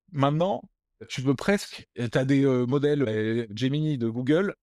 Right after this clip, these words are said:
il, il a deux millions de tokens en contexte. Donc, tu peux, t'as presque plus besoin de faire du rag, tu peux directement presque tout rentrer dans ton prompt. Donc, ce, ce serait un, une possibilité aussi. Mais nous, ce qu'on fait principalement, c'est du graph rag. C'est du,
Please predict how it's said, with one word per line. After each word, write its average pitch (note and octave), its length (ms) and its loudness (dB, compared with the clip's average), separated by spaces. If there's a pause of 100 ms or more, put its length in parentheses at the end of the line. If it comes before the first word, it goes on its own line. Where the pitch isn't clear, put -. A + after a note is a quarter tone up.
(320)
il, A#2 640 -4
il A#2+ 140 0
a C3+ 80 0
deux C3 160 2
millions E3 320 -2
de D3+ 40 -6
tokens D3 460 0 (120)
en A2+ 200 -4
contexte. A#2 380 -4
Donc, B2 120 -2
tu C#3+ 120 -8
peux, D#3+ 160 -4 (320)
t'as D3 120 2
presque - 280 0
plus F#3+ 160 0
besoin F3 180 2
de D#3+ 60 -4
faire C#3 120 2
du C3 100 4
rag, G3 200 4
tu C3+ 100 -12
peux C3+ 80 -4
directement D#3+ 440 0
presque E3 320 -4
tout F3+ 100 -2
rentrer E3 240 2
dans D#3 100 -2
ton D#3 140 -6
prompt. B2 240 -10 (920)
Donc, C#3 280 0
ce, - 160 -2
ce - 380 -8
serait - 180 -2
un, C3+ 300 0
une C3+ 140 -4
possibilité D3 480 -2
aussi. C#3+ 380 -2
Mais C3 100 -2
nous, E3+ 160 2
ce - 80 -8
qu'on E3 140 -4
fait G3 420 0
principalement, C#3 580 -2
c'est D3 140 -6
du B2 140 -6
graph A#2 240 -2
rag. G#2+ 280 -4
C'est - 140 -12
du, G2 180 -12